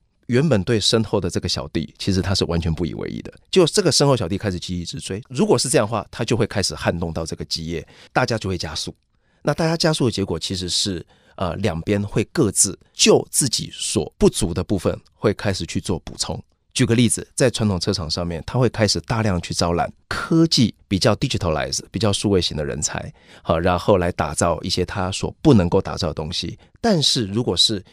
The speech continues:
一些科技造车的，楚文有提到小米，小米它虽然否认造车，但是它否认的话是这样说的：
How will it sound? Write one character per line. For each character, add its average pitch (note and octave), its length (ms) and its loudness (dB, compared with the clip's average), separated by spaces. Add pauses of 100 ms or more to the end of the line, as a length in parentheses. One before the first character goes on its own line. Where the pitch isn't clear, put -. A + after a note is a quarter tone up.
(140)
一 G#2 100 -2
些 G#2 360 2
科 - 200 -2
技 A2+ 140 0
造 F2+ 200 0
车 F2 200 -8
的， D#2 180 -12 (140)
楚 - 140 -2
文 F2+ 60 2
有 E2 80 2
提 F2+ 140 -2
到 F2+ 100 2
小 E2+ 200 -2
米， F2 120 -4 (360)
小 C#3+ 260 2
米 C#3 340 2
它 D3+ 360 -2
虽 - 260 2
然 C3+ 180 6
否 F2+ 220 0
认 F#2+ 140 2
造 F2+ 160 2
车， F2+ 180 0
但 B2 160 0
是 A#2+ 60 -4
它 C3 120 -2
否 E2+ 240 0
认 F2+ 140 2
的 F2 80 -4
话 E2+ 180 -2
是 E2+ 120 -4
这 E2+ 100 -4
样 D#2 100 -6
说 B1+ 200 -6
的： - 140 -14